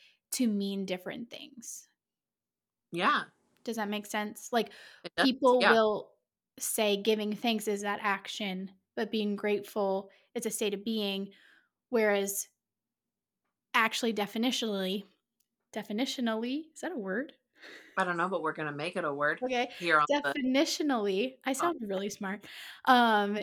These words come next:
Speaker 2: <laughs>
Speaker 1: grateful is also, it has an act-, active element to it. Which I think people just, I mean, I do it too,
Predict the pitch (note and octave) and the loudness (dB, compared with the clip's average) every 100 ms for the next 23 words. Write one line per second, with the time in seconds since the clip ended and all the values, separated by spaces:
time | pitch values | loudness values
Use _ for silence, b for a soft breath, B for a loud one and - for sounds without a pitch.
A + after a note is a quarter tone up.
0 | A#3+ A#3+ B3 G3 - C4+ A3+ A#3 A#3 C4+ | -4 -4 -4 -6 -8 -6 -2 0 4 6
1 | D#4 D#4 - A#3+ G#3 A3 C#4+ D#4+ - _ | 4 0 -2 0 2 2 2 -2 -10 _
2 | _ - C4 A#3 G#3+ - - D4 B3 A#3 | _ -2 2 4 2 -2 -6 -4 -2 -2
3 | - A3 G3+ G3 G3 G3 _ _ _ _ | -2 0 2 2 -2 -6 _ _ _ _
4 | _ _ - C4 - A3+ G#3+ G#3 G#3 A3+ | _ _ -10 -8 -6 -6 -4 -2 -4 -4
5 | - G3+ G3+ - - _ _ _ - G#3 | -8 -8 -8 -14 -18 _ _ _ -2 -2
6 | - G#3 G#3 A3 A3 G#3+ - - - - | 0 -4 -4 -8 -8 -12 -14 -16 -12 -14
7 | - - _ _ _ _ _ _ _ _ | -14 -18 _ _ _ _ _ _ _ _
8 | _ _ _ _ _ _ _ _ - A3+ | _ _ _ _ _ _ _ _ -4 -4
9 | G#3+ - A3+ A#3+ A3 - - - G3+ G#3 | -2 -4 -4 -2 -4 -4 -8 -4 -2 -2
10 | G3+ - _ _ b b b b b B3 | -6 -10 _ _ b b b b b -2
11 | A#3 F#3+ G3+ - _ - A#3 B3+ - D4+ | -2 -2 -10 -18 _ -4 0 0 -2 -2
12 | A#3+ | -2